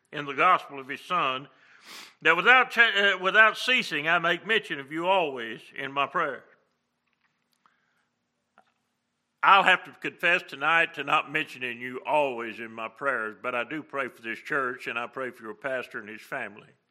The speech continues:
But I probably need to pray a whole lot more, but I don't know of anybody who doesn't need more prayer. But Paul says,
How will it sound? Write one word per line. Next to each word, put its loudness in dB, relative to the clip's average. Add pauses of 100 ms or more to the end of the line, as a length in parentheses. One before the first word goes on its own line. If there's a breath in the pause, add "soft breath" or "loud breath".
(420 soft breath)
But 2
I 8
probably 0
need -8
to -20
pray -4
a -4
whole -8
lot -6
more, -6
but -6
I 4
don't -6
know -6
of -6
anybody -4
who -8
doesn't -8
need -14
more -18
prayer. -14 (1800 soft breath)
But 6 (380)
Paul 4
says, 0